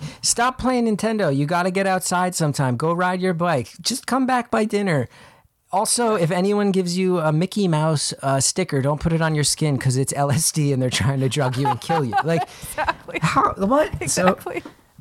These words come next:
Speaker 1: I look back, I'm like, I was scared all the time. I was getting fucked with for being, like, tiny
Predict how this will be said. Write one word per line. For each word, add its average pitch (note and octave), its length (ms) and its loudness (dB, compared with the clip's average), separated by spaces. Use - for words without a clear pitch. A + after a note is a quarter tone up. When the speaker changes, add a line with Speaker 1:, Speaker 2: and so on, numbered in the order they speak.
Speaker 1:
I F3+ 80 0
look A#3 200 -2
back, A#3+ 260 0
I'm E3 80 0
like, D#3+ 160 0
I D3 60 2
was D3+ 120 2
scared G#3 600 0
all D#3+ 140 4
the A#2 100 -2
time. G#2 600 -2
I C#3 180 0
was C#3 280 0
getting D3+ 640 0
fucked - 460 -4
with G3 180 0
for E3+ 180 0
being, D#3 420 2
like, B2 240 2
tiny F#3 600 2